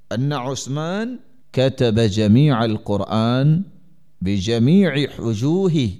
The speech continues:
سیدنا عثمان نے سارا قرآن تمام وجوہ کے ساتھ جمع کیا، "ولم یغادر منہ شیئا"، کوئی چیز ختم نہیں کی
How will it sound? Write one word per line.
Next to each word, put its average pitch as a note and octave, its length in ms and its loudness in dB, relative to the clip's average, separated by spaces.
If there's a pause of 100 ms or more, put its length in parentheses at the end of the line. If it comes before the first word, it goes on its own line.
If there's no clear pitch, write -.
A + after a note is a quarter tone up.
(280)
سیدنا G#2 540 -2
عثمان G#2+ 460 -2
نے C#3+ 340 0 (360)
سارا C3 760 -4
قرآن G2 600 -2 (320)
تمام B2+ 600 0
وجوہ C#3 720 0
کے A2 220 -6
ساتھ G#2 420 -6
جمع F#2 280 -2
کیا، F2 360 -14 (760)
"ولم A2 360 -2
یغادر B2 1000 -2
منہ G#2+ 320 0
شیئا"، G2 540 -6 (480)
کوئی A#2 200 -4
چیز B2+ 300 -8
ختم A2+ 380 -6
نہیں E2+ 240 -2
کی - 180 -18